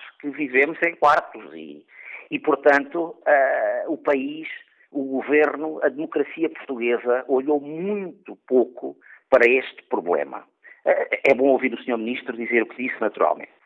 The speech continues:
Relativamente às propinas, e a esta medida, é uma medida de uma total falta de equidade social e é antagónica à, à, ao Estado social que deve ser preservado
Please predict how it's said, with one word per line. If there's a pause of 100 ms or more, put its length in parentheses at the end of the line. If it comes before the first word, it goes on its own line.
(360)
Relativamente
às
propinas, (480)
e
a
esta
medida, (380)
é
uma
medida
de
uma
total (160)
falta (380)
de
equidade
social (380)
e
é
antagónica (420)
à,
à,
ao
Estado (140)
social (100)
que
deve (100)
ser
preservado